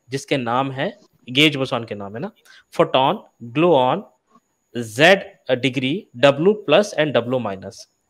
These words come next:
ये भी मूल कणों में शामिल है। इस तरह standard model के सत्रह, सेवनटीन मूल elementary particles है, छह quark,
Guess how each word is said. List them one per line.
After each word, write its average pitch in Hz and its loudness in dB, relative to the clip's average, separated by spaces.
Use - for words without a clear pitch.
ये 147 4
भी 240 4
मूल 180 2
कणों 180 4
में 175 -2
शामिल 113 -4
है। 202 -2
इस 240 2
तरह 202 8
standard 175 4
model 156 2
के 196 -2
सत्रह, - 0
सेवनटीन 151 0
मूल 175 0
elementary 226 6
particles 123 0
है, - -2
छह 202 4
quark, 196 2